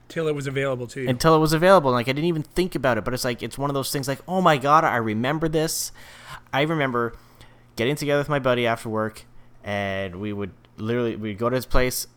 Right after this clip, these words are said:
Speaker 2: and we would just drink and play Deadly Premonition and laugh our asses off because it's so bad, but it was so good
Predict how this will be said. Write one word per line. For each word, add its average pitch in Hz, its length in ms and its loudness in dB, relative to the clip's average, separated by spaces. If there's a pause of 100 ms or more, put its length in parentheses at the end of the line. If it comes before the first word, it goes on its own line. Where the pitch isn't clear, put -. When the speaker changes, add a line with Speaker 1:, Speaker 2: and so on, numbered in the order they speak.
Speaker 2:
and 104 260 -4
we 104 160 -4
would 101 160 -8
just 98 320 -8 (800)
drink 123 400 -2
and 110 160 -4
play 113 220 2
Deadly 110 320 0
Premonition 98 600 -4
and 95 360 -8
laugh 98 300 -2
our 107 100 -2
asses 98 320 -2
off 87 200 -6
because 92 280 -12
it's - 180 -10
so 101 400 -4
bad, 90 480 -4
but 101 120 -6
it 101 40 -4
was 95 140 -8
so 107 340 -4
good 101 440 -2